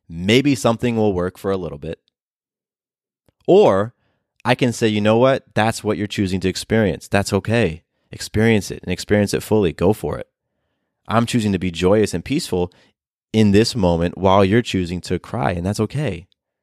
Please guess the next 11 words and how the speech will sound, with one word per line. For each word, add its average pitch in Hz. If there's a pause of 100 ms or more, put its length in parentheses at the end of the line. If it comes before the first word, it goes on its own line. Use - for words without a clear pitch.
(2250)
And -
I 127
have 113
been 85 (140)
practicing 127
that. 82
I 120
have 120
been 92
repping 95
that, 76